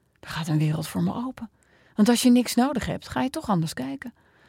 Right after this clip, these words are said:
Zo'n buurtsuper is een soort microcosmos. Kent u het spreekwoord nog, "Je bent wat je eet"?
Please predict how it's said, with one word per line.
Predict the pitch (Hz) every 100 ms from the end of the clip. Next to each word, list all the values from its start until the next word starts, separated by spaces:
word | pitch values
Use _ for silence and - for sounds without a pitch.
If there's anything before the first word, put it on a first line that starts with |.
| _ _
Zo'n | - 214
buurtsuper | 185 285 294 - 196 151 165
is | 156
een | 160
soort | - 156 165
microcosmos. | 180 254 285 320 294 - 254 - 180 165 - - _ _ _
Kent | - 349
u | 370
het | 349
spreekwoord | - 339 330 302 294
nog, | 285 285 -
"Je | -
bent | 262 294
wat | 294 294
je | 311
eet"? | 381 539